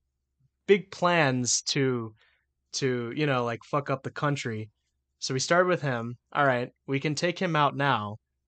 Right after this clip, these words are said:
We can take out M L K now, because if he's, if he's killed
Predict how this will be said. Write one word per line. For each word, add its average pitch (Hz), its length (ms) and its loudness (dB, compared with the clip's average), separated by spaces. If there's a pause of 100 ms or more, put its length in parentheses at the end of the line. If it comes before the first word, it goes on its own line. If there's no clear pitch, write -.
(100)
We 131 60 -4
can 131 140 -6
take 175 260 0
out 175 180 4
M 151 120 0
L 139 140 2
K 139 180 -2
now, 131 180 0
because 123 280 -4
if 123 100 -10
he's, 180 380 -2 (380)
if 151 140 -4
he's 220 420 -2
killed 123 640 2